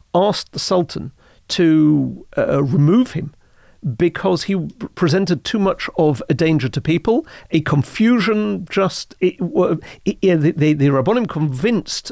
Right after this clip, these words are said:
the Sultan that it's in no one's benefit to have him there.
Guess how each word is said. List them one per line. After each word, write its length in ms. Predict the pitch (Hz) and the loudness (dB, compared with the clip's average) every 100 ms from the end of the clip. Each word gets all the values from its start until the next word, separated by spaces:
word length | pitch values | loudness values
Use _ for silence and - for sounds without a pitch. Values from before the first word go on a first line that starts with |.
| - | -8
the 120 | 151 | -6
Sultan 520 | - 285 - 143 147 | 0 0 2 0 0
that 200 | 180 - | -2 -6
it's 100 | - | -2
in 240 | 175 156 165 | 2 4 4
no 140 | 247 | 2
one's 580 | 214 131 127 123 147 - - - | 2 2 0 -4 -8 -10 -14 -12
benefit 520 | - 185 180 - - - | -4 0 0 -2 -6 -8
to 120 | 143 | -6
have 180 | 147 139 | -6 -6
him 100 | 156 | -6
there. 380 | 143 151 220 | -2 0 -2